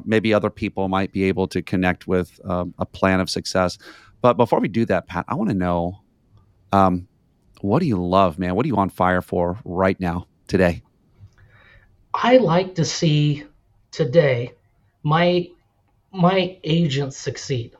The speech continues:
Speaker 2: my office succeed, okay? And in order to grow, change is necessary, right? And so we have to focus with what's dealt to us. And change is difficult.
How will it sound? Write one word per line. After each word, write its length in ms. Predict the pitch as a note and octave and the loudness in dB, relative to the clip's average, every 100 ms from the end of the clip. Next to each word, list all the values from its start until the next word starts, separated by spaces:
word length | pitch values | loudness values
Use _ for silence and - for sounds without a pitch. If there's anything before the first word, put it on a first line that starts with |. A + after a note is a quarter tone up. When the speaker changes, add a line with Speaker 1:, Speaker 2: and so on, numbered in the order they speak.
| - | -2
Speaker 2:
my 260 | D#3 E3 | 0 0
office 600 | D#3 E3 E3 E3+ D#3+ D3+ | -2 0 2 2 -2 -2
succeed, 600 | - E3+ - - B2+ A2+ - _ _ | -6 -10 -8 -6 -4 -6 -14 _ _
okay? 360 | - C#3 D#3+ - _ _ _ - _ - | -4 -2 -4 -10 _ _ _ -20 _ 0
And 460 | D3+ D3+ D3 D3 - _ _ _ - | 2 4 4 2 -4 _ _ _ -2
in 120 | E3 | 0
order 300 | F3+ C4 C4 | 2 2 2
to 160 | - C#3+ | -4 -6
grow, 680 | C3 E3 G3 C3+ C3+ C#3 - | 0 4 6 6 4 0 -6
change 380 | - G#3+ A#3+ E3 | -2 0 2 0
is 140 | D3+ | -2
necessary, 680 | D3+ F3 - - - - A2+ | -2 -2 -6 -12 -12 -12 -8
right? 380 | A#2+ C#3 F#3+ - _ _ _ _ _ - | -4 -2 -2 -6 _ _ _ _ _ -6
And 120 | D3 | -4
so 140 | F3+ | 0
we 160 | F3 E3+ | 2 2
have 280 | F#3 A3+ A3+ | 2 -2 0
to 80 | B3 | -4
focus 540 | - F3 E3+ F3 - | 6 6 6 0 -4
with 180 | D3+ - | -4 -2
what's 240 | D3 D3 | -2 -2
dealt 480 | C3+ B2+ D3 E3+ - | -6 -2 2 2 0
to 400 | - F3+ D#3+ D3 - | -6 -2 -2 -4 -8
us. 420 | A#2 - - - _ _ _ E3 | -12 -12 -20 -20 _ _ _ -4
And 100 | D#3+ | -2
change 300 | A#3 B3+ C4+ | 4 4 4
is 140 | A#3 | 2
difficult. 600 | B3 C4+ D4 C4 B2+ - | 2 2 0 -4 -6 -10